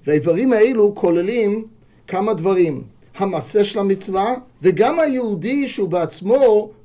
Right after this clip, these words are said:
עושה את המצווה, כי הוא חלק מן המצווה. למשל, היד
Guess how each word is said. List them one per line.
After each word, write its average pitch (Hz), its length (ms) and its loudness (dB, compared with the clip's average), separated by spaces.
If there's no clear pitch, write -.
עושה 202 340 2
את 247 100 -2
המצווה, 160 400 -4
כי - 120 -8
הוא 175 80 -2
חלק 202 260 -2
מן 165 80 -10
המצווה. 131 340 -8
למשל, 151 540 -4
היד 196 540 0